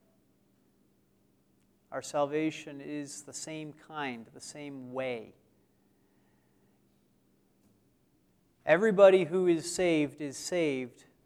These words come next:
by the Good Shepherd laying down his life for the sheep. There's no other way for people to be saved. And this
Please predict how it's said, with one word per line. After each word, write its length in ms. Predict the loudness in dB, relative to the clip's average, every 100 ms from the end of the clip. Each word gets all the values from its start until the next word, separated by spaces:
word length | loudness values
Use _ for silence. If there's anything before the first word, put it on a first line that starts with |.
| _
by 380 | 6 8 8 6
the 160 | 0 -2
Good 240 | -2 -4
Shepherd 560 | -6 -6 -6 -8 -14 -16 _ _ _ _
laying 420 | -2 2 2 0 -2
down 280 | 0 0
his 260 | -4 -12 -10
life 400 | -2 -2 -2 -10 -20 _ _ _ _
for 280 | _ -10 -8
the 100 | -8
sheep. 320 | -12 -16 -18 _ _ _ _ _
There's 260 | -14 -12 -12
no 360 | -4 2 6
other 240 | 6 4 0
way 400 | 0 0 0 -8 -18
for 100 | -20
people 320 | -18 -18 -18
to 80 | -18
be 120 | -16
saved. 360 | -6 -4 -4 -6
And 100 | -4
this 300 | -2 0